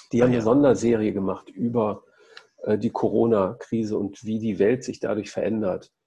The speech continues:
Speaker 1: in
Speaker 2: Mhm.
Speaker 1: Bezug auf Wohnen, Mobilität, Wirtschaft, diese ganzen Dinge. Ähm, fand ich auch sehr, ähm, anregend.
Speaker 2: Mhm.
Speaker 1: Also, äh, ein paar schöne Gedanken dabei, sehr inspirierend. Kann ich schwer empfehlen.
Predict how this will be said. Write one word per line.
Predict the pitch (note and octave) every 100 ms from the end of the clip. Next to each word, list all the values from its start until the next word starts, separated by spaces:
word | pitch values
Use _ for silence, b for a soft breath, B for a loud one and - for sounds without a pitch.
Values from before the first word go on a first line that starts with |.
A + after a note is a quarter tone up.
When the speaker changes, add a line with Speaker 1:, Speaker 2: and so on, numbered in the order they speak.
| _ -
Speaker 1:
in | C#3
Speaker 2:
Mhm. |
Speaker 1:
Bezug | A#2+ A2 B2+ A#2+ A2 - -
auf | G2+ G#2 -
Wohnen, | G#2 G#2 A#2 A2 G2 G2 G#2+
Mobilität, | A2 A2+ G#2+ G2+ G2+ - F#2 F#2 F2 -
Wirtschaft, | G2 G2 - F2 E2 - _ _ _ _ _ _ _
diese | - G2+
ganzen | G2 G#2+ G2
Dinge. | F#2 D#2+ _ _ _ -
Ähm, | A2+ A2 A#2+
fand | - D3+ D#3
ich | -
auch | C3
sehr, | D3 D3+ C#3 - C3+
ähm, | B2+ B2 B2 B2 B2 _ _ _ _
anregend. | A2 A#2 G2+ G2+ -
Speaker 2:
Mhm. |
Speaker 1:
Also, | - A2+
äh, | - - - - - _
ein | C3
paar | B2 A#2+
schöne | D3 C#3+
Gedanken | B2+ B2 C3 C3
dabei, | A#2 G#2+ G#2 G#2 - -
sehr | A#2
inspirierend. | - - A#2 G2+ F2+ - _
Kann | - B2
ich | -
schwer | B2+
empfehlen. | A2+ A#2 A2